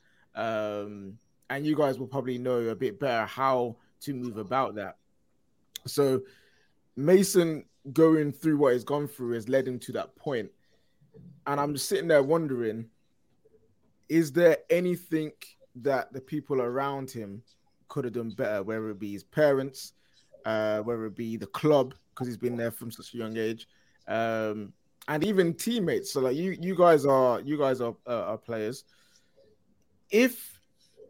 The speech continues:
if that was your teammate and you are right next to them now in that situation, hearing this news or,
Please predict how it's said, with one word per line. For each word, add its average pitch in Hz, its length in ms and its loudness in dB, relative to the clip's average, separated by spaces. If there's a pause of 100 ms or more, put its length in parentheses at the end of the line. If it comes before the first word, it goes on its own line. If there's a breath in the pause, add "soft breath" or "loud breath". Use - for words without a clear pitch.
(220)
if 190 140 10
that 202 140 4
was 190 180 6
your 180 100 6
teammate 135 580 -4 (320)
and 131 240 -6
you 170 180 6
are 135 140 6
right 139 320 4
next - 240 -8
to 139 60 -12
them 127 160 -6
now 131 280 -2
in 120 120 -6
that - 160 -10
situation, 120 680 -6
hearing 127 300 -4
this 117 180 -12
news 123 380 -8
or, 110 200 -4